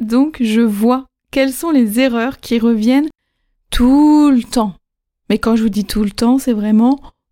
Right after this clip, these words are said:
tout le temps. <laughs> J'avais déjà fait un post sur Instagram qui parlait de ce sujet, c'était même une vidéo d'ailleurs, dans laquelle je vous donnais ces phrases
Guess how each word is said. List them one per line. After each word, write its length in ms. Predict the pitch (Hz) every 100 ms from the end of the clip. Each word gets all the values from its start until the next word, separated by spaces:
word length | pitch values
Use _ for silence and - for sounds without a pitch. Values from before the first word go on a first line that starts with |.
| -
tout 520 | - 214 240 277 277
le 160 | 285 311
temps. 240 | 311 208 - _ _
<laughs> 640 | - - - - 339 320 -
J'avais 260 | 277 262
déjà 280 | 254 311 302
fait 160 | 294 330
un 140 | 254
post 400 | 240 247 247 233
sur 180 | 202 220
Instagram 600 | 233 240 240 220 220 214 196 - _ -
qui 140 | 262
parlait 260 | 254 240 247
de 100 | 226
ce 200 | - 214
sujet, 380 | - 220 233
c'était 180 | 339 -
même 220 | 240 240
une 80 | 220
vidéo 500 | 202 208 269 240 240
d'ailleurs, 480 | 277 226 226 240 - - _ _ _
dans 220 | 202 262
laquelle 540 | 330 277 254 240 240 277 - _ _
je 160 | - 269
vous 180 | 370 359
donnais 460 | 285 254 247 254 _ _ _
ces 340 | - - 320
phrases 560 | 311 - 196 226 277